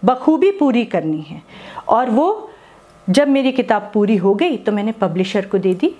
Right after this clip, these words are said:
पब्लिश करने के लिए। अब मैंने शांति की सांस ली कि मेरी किताब बहुत अच्छे से पूरी हो गई और मैं एक रिवॉर्ड डिजर्व करती हूँ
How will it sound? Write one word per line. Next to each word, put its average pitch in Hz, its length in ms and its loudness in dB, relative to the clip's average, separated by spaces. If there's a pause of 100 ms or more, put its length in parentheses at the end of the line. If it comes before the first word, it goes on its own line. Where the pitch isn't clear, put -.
(140)
पब्लिश 240 320 2
करने 285 340 2
के 269 140 -2
लिए। 226 200 -4 (1040)
अब 330 220 2
मैंने 214 320 2
शांति 180 420 -2
की 220 140 -2
सांस 202 400 -4
ली - 120 -14 (460)
कि 247 120 2
मेरी 262 460 4
किताब 220 520 -2 (260)
बहुत 254 440 0
अच्छे 190 340 -4
से 196 140 -2
पूरी 202 360 0
हो 185 180 -4
गई - 220 -10 (520)
और 240 160 2
मैं 247 280 2 (100)
एक 226 240 0
रिवॉर्ड 202 420 0
डिजर्व 190 360 0
करती 165 400 -8
हूँ 160 160 -8